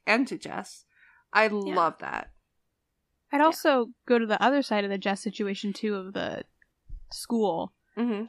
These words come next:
Speaker 3: She's very apologetic towards Luke. Like, "I'm sorry, I shouldn't have even brought it up. I shouldn't have made you think that he wasn't going to school."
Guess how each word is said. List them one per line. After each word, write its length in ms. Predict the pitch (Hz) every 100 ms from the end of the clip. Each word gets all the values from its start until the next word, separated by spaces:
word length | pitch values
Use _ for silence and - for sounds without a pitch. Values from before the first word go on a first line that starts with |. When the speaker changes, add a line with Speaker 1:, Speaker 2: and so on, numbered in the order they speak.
| - _ _
Speaker 3:
She's 340 | - 254 220
very 220 | 226 233
apologetic 680 | 226 - 202 208 208 202 247
towards 280 | - 285 277
Luke. 220 | 294 302
Like, 160 | 240 214
"I'm 140 | 208
sorry, 380 | 202 226 220 226
I 100 | 208
shouldn't 240 | 202 220 208
have 80 | 208
even 220 | 196 190
brought 200 | 190 190
it 80 | 226
up. 160 | 262
I 100 | 220
shouldn't 260 | 208 226 214
have 60 | 202
made 200 | 185 -
you 80 |
think 220 | - 208 208
that 80 | 196
he 60 |
wasn't 240 | 196 202 202
going 180 | 196
to 60 | 196
school." 540 | - 254 254 240 240